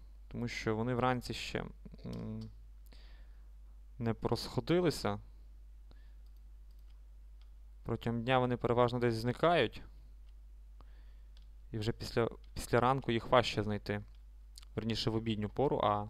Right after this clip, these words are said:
вранці їх ще багато. І якщо в будиночку, в будинку, вірніше,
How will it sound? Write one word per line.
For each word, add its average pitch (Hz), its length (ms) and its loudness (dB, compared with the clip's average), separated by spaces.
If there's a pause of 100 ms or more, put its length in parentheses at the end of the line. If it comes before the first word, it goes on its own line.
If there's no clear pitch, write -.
(120)
вранці 208 400 -2
їх 196 100 0
ще - 160 -6
багато. 139 460 4 (2250)
І 113 40 -2
якщо 123 400 2
в 107 220 -4
будиночку, 120 680 0 (240)
в 110 100 -6
будинку, 117 420 2
вірніше, 110 480 -2